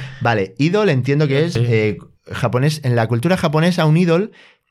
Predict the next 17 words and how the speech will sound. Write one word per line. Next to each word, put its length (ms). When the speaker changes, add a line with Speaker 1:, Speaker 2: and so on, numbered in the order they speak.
Speaker 1:
es 160
una 140
celebridad 520
que 140
ha 20
alcanzado 520
fa-, 380
fama 460
en 120
gran 220
parte 300
por 140
la 80
virtud 300
de 100
su 100
apariencia. 440